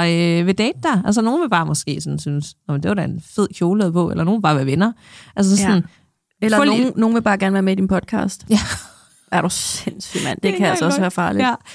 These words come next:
Speaker 1: Så det er sådan et reality-check sådan nogle
Speaker 2: Ja.
Speaker 1: gange, og, og ham og jeg har grint rigtig mange gange af det efterfølgende, for det er sjovt nu.
Speaker 2: Okay.
Speaker 1: Men det var ikke altid sjovt, da det stod på.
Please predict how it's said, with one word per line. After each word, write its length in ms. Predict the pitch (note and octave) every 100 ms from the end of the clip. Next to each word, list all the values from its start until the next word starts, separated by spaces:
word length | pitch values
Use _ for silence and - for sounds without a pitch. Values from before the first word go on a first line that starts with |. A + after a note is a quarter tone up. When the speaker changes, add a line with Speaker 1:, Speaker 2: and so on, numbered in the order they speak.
| -
Speaker 1:
Så 100 | E4
det 200 | C#4 C#4+
er 60 |
sådan 200 | C#4 D4
et 60 | A#3
reality-check 720 | G#3+ G3+ D#4+ - G3+ - A3
sådan 140 | - A3
nogle 160 | G3+
Speaker 2:
Ja. 60 | G#3+
Speaker 1:
gange, 200 | E3 F3+
og, 240 | F#3 -
og 120 | - - _ _ _ -
ham 200 | G3 F3+
og 100 | F#3+
jeg 140 | D3+
har 100 | D3+
grint 300 | E3 E3+ D3+ -
rigtig 260 | D3+ D3+ C#3+
mange 200 | B2 C#3+
gange 220 | - -
af 60 | -
det 100 | D#3+
efterfølgende, 460 | D3+ - - D3
for 60 | -
det 80 | C#4+
er 40 |
sjovt 300 | - F#3+ -
nu. 140 | D3 C#3+ -
Speaker 2:
Okay. 220 | G3+ F#3+
Speaker 1:
Men 80 | F#3+
det 100 | G3+
var 80 | F3+
ikke 160 | F#3+
altid 240 | F3+ - F#3
sjovt, 300 | F#3+ D3+ -
da 80 |
det 120 | D3 -
stod 200 | D#3+ D3
på. 220 | D#3